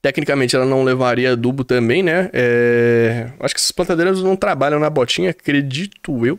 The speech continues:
Deve ter opção pra colocar. Até queria ver uma, uma de perto, assim, pra, pra ver como é que funciona, que eu nunca parei pra reparar, velho. A gente viu, eu vi uma absoluta sessenta ou sessenta e uma dessa aqui, mas eu não,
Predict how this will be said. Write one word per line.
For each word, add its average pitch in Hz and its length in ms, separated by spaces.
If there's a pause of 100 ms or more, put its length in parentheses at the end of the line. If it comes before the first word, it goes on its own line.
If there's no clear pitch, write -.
Deve 127 240
ter - 160
opção 131 420
pra 123 140
colocar. 117 500
Até 185 220
queria 240 240
ver 143 120
uma, 135 260
uma 123 180
de 123 80
perto, 117 240
assim, - 160
pra, 120 160 (580)
pra 139 120
ver 139 100
como 135 160
é 135 60
que - 60
funciona, 143 380
que 180 80
eu 165 40
nunca 196 180
parei 190 220
pra 180 160
reparar, 107 480
velho. 104 180
A 107 40
gente 120 280
viu, 127 240
eu 123 80
vi 127 80
uma 165 160
absoluta 160 720
sessenta 185 800
ou 175 40
sessenta 151 400
e 143 40
uma 131 160
dessa 123 240
aqui, 131 220
mas 143 200
eu 143 140
não, 160 240